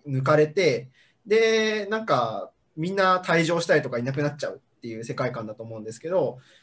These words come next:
現状そうはなってなくて、ただ一方で、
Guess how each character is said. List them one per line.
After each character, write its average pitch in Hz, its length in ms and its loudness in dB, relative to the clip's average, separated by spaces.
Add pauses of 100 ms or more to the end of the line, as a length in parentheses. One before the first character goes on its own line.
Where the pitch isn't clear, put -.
現 285 180 0
状 285 100 4
そ 285 180 2
う - 20 6
は 143 100 4
な 135 100 0
っ 131 100 -6
て 123 80 -10
な 117 100 -10
く - 80 -16
て、 123 320 -2
た 277 140 -2
だ 185 340 6
一 180 160 -10
方 302 180 4
で、 - 280 2